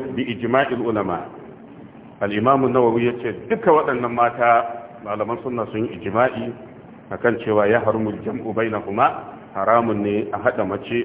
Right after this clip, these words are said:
da ɗaya daga cikin su. Wato wannan ya zo cikin akwai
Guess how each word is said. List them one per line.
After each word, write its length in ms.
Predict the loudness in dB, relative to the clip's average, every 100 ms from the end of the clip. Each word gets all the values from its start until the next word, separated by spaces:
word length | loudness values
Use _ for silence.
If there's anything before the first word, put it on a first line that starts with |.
| -2
da 80 | -2
ɗaya 200 | 0 0
daga 160 | 0
cikin 260 | -4 -6 -8
su. 80 | -8 -14 -16 -20 -20 -20 -20 -20 -18 -10
Wato 180 | 2 6
wannan 240 | 6 6
ya 140 | 6
zo 120 | 4 -2
cikin 580 | -6 -6 -2 -2 -2 -4
akwai 760 | -8 -2 -2 0 -2 -2 -2